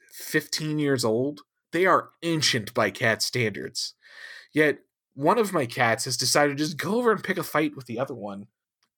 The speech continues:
I, I think because, just 'cause they're cranky and old. I kinda start to identify with that more, though, I guess.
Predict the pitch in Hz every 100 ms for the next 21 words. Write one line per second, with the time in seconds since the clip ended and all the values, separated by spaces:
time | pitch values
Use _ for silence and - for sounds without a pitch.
0 | - 151 - - 139 202 214 165 - 143
1 | 226 349 - - - - 202 170 - 147
2 | 190 220 190 113 113 202 110 - - _
3 | _ _ _ _ _ _ - 185 330 339
4 | - 254 - 202 147 131 123 120 107 101
5 | 98 110 110 110 110 113 117 117 -